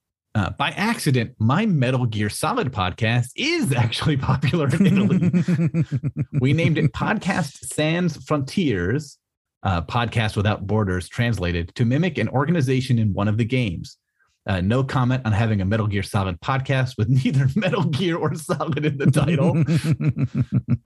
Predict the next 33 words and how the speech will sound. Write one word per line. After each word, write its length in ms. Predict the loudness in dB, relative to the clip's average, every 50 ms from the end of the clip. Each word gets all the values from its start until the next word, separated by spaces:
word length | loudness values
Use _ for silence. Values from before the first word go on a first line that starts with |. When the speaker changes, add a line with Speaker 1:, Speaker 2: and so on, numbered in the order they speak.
| 0 2
Speaker 2:
<laughs> 0 |
Speaker 1:
"A 160 | 2 4 4 4
few 180 | 4 2 2
months 300 | 2 2 2 2 0 -2 -2 -2
after 380 | -2 -2 -2 -4 -2 -2 0
we 120 | 0 0 0
launched, 400 | 0 0 2 2 2 4 4 4
we 60 | 4
found 220 | 4 2 2 0 0
out 120 | 0 0
that 120 | 0 0 0
we 100 | 0 0
were 100 | 0 -2
the 160 | -2 -4 -6 -8
top 400 | -4 -2 -2 -2 -2 -4 -6 -6 -2
video 280 | 0 0 2 2 0 0
game 220 | 2 2 0 0
podcast 480 | 0 -2 -4 -4 -2 0 -2 -2 0 -2
in 80 | -2 -2
Italy 340 | 0 0 0 0 0 0 0
on 140 | -2 -2 -4 -6
Apple 300 | -6 -6 -4 -4 -4 -2
because 280 | 0 0 0 0 0 0
we 140 | 0 0
named 360 | 2 0 0 0 0 0 0 -2
it 100 | -4 -6 _ _ _ _ _ _ _ -20
Sans 420 | -10 -4 -2 0 0 0 -2 -4 -6
Frontiers. 840 | -6 -4 -4 -4 -4 -4 -4 -4 -4 -4 -8 -10 -12 -14 -16 -20 _ _ _ _ _ 0 2
Those 140 | 2 2 2
Speaker 2:
<laughs> 160 | 2 2 2
Speaker 1:
foreign 220 | 2 2 2 2 2
weirs 400 | 2 0 0 -2 -4 -6 -8 -10 -6
helped 320 | -4 -4 -4 -4 -6 -12